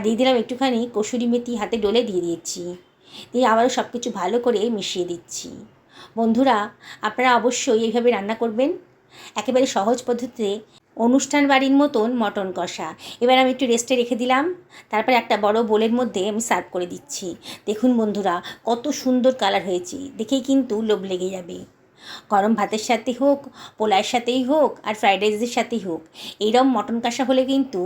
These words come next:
দারুণ জমে যাবে। বন্ধুরা, রেসিপিটা ভালো লাগলে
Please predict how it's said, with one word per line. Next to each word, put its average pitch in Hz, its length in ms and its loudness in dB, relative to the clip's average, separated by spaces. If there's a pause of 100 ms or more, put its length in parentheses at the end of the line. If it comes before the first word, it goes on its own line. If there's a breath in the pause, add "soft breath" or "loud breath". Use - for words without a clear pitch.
(540 loud breath)
দারুণ 214 400 4
জমে 190 240 -2
যাবে। 170 300 -6 (520)
বন্ধুরা, 233 440 4 (320 loud breath)
রেসিপিটা 233 360 -2
ভালো 226 260 2
লাগলে 254 340 2